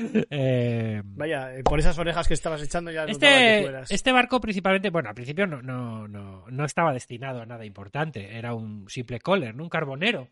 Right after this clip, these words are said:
Speaker 1: ¿eh? Un carbonero de Whitby de, de, de, eh, que se había votado con el nombre de Duque de Pembroke, el Earl of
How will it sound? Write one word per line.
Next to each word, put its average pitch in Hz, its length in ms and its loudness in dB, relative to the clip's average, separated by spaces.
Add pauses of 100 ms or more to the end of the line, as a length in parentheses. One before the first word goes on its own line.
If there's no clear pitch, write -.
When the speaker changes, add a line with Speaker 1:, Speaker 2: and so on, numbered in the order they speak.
(100)
Speaker 1:
¿eh? 127 80 -12
Un 185 120 -8
carbonero 156 500 -2
de 170 100 -2
Whitby 214 300 0
de, 143 360 0
de, 110 120 -10
de, 107 420 -10 (460)
eh, - 200 -16
que 160 140 -2
se 170 120 2
había 170 200 6
votado 190 380 4
con 185 120 0
el 156 100 -2
nombre 175 260 -2
de 156 120 0
Duque 156 280 -4
de 143 180 -2
Pembroke, 156 520 -6
el 131 140 -12
Earl 175 380 -6
of 156 240 -10